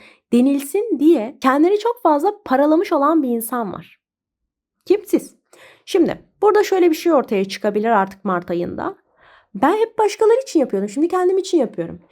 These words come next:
Şimdi kendi refahım için yapmaya başladım. Ben onlara götürmeyeceğim, onlar bana artık getirsin.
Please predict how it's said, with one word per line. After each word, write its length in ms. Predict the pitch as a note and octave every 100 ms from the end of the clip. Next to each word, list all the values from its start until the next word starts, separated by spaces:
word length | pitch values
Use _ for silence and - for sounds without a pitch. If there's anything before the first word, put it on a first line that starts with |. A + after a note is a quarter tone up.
| _
Şimdi 160 | - F4+
kendi 260 | G4+ F#4+ A4
refahım 420 | G4+ E4 E4 G4+
için 200 | F4+ C#4
yapmaya 440 | A#3 G#3+ G3+ F#3+
başladım. 400 | F3 E3+ - - - _ _ _ _
Ben 120 | G4 G4+
onlara 260 | F4 D#4+
götürmeyeceğim, 480 | D4+ C#4 A#3 F#3 G3+
onlar 220 | D#4 D#4+
bana 160 | D#4+ A3
artık 220 | E3+ -
getirsin. 420 | - - - -